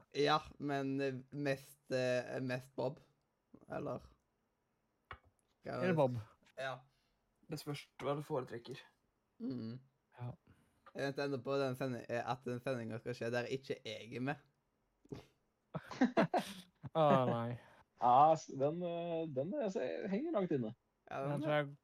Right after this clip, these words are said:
Speaker 2: ganske langt inne, ja.
Speaker 1: Yes. Det er sånn, da må liksom noen ta initiativet, liksom. Og Robin bare setter seg ned og bare
Speaker 3: Mm.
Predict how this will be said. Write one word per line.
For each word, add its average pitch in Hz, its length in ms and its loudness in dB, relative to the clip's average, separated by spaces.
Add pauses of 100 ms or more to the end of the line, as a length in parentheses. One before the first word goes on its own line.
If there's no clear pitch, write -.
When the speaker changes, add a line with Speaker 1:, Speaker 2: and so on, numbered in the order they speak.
(220)
Speaker 2:
ganske 131 280 -4
langt 120 160 -8
inne, 123 140 -4
ja. 127 60 -8 (680)
Speaker 1:
Yes. - 240 0 (340)
Det 156 140 -6
er 165 80 -8
sånn, 170 300 -8
da 165 120 -6
må 160 240 -6
liksom 151 280 -6
noen 139 220 -6
ta 139 220 -2
initiativet, 131 640 -6
liksom. 120 360 -10
Og 135 420 -4
Robin 123 340 -2
bare 123 220 -2
setter 127 240 -8
seg 120 160 -6
ned 127 240 -2
og 127 100 -6
bare 123 280 -8 (2250)
Speaker 3:
Mm. 127 320 -6